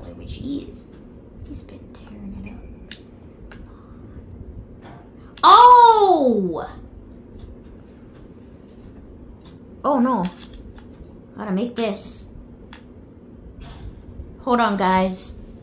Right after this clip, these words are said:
All right, sorry, guys. I had to kinda switch the camera angle because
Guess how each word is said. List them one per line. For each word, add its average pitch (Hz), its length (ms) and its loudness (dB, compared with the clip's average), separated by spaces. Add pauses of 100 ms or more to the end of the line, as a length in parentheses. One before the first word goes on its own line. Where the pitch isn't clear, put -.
(2750)
All 247 100 2
right, 233 200 0
sorry, 302 340 0
guys. 285 400 0
I 254 80 0
had 302 300 -4
to 247 340 4 (520)
kinda 247 300 -2
switch - 380 -8
the 208 80 -6
camera 214 640 -6
angle 220 360 -2
because 190 560 -6